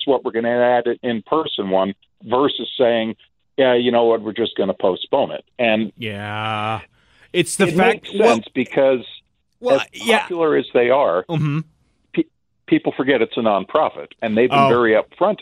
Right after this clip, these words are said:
Speaker 1: about,
Speaker 2: Yeah.
Speaker 1: "Hey, you know, we didn't have our shows last year, so as a result, we have to shave a day off WonderCon and Comic-Con this year, even though they're virtual, for the sake of this." And of course, they have the, the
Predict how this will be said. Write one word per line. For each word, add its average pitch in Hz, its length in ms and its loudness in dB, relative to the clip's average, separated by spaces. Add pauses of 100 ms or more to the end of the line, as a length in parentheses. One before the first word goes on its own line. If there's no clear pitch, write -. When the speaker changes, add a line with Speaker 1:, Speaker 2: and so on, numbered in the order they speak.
Speaker 1:
about, 101 480 0
Speaker 2:
Yeah. 107 600 -8
Speaker 1:
"Hey, 131 340 -2
you 131 240 0
know, 127 500 2 (260)
we 113 140 2
didn't 143 240 0
have 135 200 2
our 127 120 2
shows 127 400 0
last 120 400 0
year, 85 260 -8 (340)
so 120 160 2
as 120 220 4
a 131 40 -4
result, 113 480 2
we 107 220 2
have 110 220 0
to 107 80 -6
shave 117 320 2
a 110 40 -6
day 107 220 2
off 107 260 2
WonderCon 107 560 0
and 101 120 -4
Comic-Con 107 600 0
this 101 240 -2
year, 98 260 2 (480)
even 127 220 4
though 117 140 4
they're 101 160 2
virtual, 95 580 0 (300)
for 120 160 0
the 107 100 0 (100)
sake 110 280 2
of 92 320 2 (340)
this." 139 300 2
And - 120 -2
of 110 100 -4
course, 123 380 2
they 110 140 4
have 107 220 2
the, 101 240 -2 (360)
the 135 60 -2